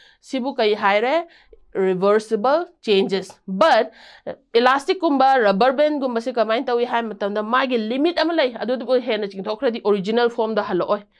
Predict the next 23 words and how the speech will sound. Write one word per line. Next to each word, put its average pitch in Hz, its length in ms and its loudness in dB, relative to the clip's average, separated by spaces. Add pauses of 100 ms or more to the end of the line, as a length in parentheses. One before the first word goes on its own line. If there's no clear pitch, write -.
(420)
Until 254 320 2
and 370 140 4
unless 277 380 2
that, 240 400 0
magi 240 340 2
within 277 460 0
that 277 280 2 (300)
limit 226 380 -2
tu 330 80 -2
da 269 120 2
akhoi 269 180 -2
na 262 80 -6
chinga 220 380 -2
boy 277 180 0
di 262 260 -8
amuk 208 240 -6
han-, 208 160 -12
hanjalak 185 480 -10
pa 196 80 -8
yai. 180 200 -8 (560)
Aduna 214 640 -2
reversible 180 720 -2
change. 165 460 -6